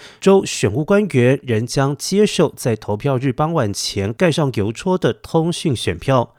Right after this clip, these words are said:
另外，以保守派占多数的最高法院也在昨天驳回特朗普阵营请求，挡下北卡罗来纳州延长接收通讯不在籍投票的选票。这是共和党在另一个关键州的法律战失利。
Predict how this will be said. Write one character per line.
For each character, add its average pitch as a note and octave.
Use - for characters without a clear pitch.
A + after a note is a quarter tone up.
另 D#3+
外， E3
以 B2
保 B2+
守 B2+
派 C#3
占 C3+
多 C#3+
数 D3
的 A#2
最 -
高 D3
法 G2+
院 E3
也 A2
在 A2
昨 A2
天 C3
驳 A2+
回 G#2+
特 -
朗 C#3+
普 -
阵 A3+
营 A#2
请 A2+
求， G#2
挡 F#2
下 B2+
北 A2
卡 G#2
罗 F#2
来 G#2
纳 D3+
州 C3
延 A2+
长 G#2
接 A#2+
收 A#2+
通 A#2+
讯 A#2
不 -
在 C3+
籍 G2+
投 F#2+
票 -
的 G2
选 F2+
票。 G2+
这 -
是 B2
共 G3
和 F3
党 G#2
在 B2
另 F#3
一 F3
个 D3
关 B2+
键 A#2+
州 A2+
的 G#2+
法 F2
律 G#2
战 F#2+
失 F#2+
利。 G2